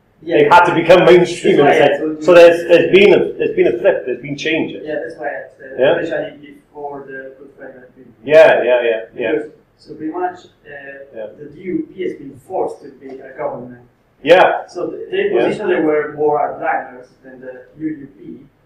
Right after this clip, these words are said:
Speaker 1: But
Speaker 2: Yeah.
Speaker 1: then, after, uh, because of their su-, electoral success, they've
Speaker 2: Mm.
Speaker 1: been forced to become a, a government party.
Speaker 2: Yeah, yeah,
Speaker 1: So
Speaker 2: yeah,
Speaker 1: they had to
Speaker 2: yeah, yeah,
Speaker 1: change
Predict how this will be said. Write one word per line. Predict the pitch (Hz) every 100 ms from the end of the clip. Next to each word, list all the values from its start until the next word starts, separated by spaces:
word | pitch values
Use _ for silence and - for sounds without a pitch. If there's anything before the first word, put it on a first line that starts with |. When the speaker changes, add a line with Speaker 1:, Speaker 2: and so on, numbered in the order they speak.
| _ _ _
Speaker 1:
But | 110
Speaker 2:
Yeah. | -
Speaker 1:
then, | 170 - -
after, | - - _
uh, | - -
because | - - 165 160
of | 156 -
their | 147 139 135
su-, | - - - - _ _ _ -
electoral | 156 165 143 131
success, | - 165 - - 131 _ _ _ _
they've | - 117 139
Speaker 2:
Mm. | - _ 151
Speaker 1:
been | 151 -
forced | 151 143 -
to | 135 _ _
become | 135 135 _ _ _ 123 123
a, | _ _ _
a | _
government | 120 113 - - _
party. | - - - 117
Speaker 2:
Yeah, | 123 139 147 - -
yeah, | 123 127
Speaker 1:
So | 135
Speaker 2:
yeah, | 120
Speaker 1:
they | 156
had | -
to | 123
Speaker 2:
yeah, | 123
yeah, | 160
Speaker 1:
change | 156 156 -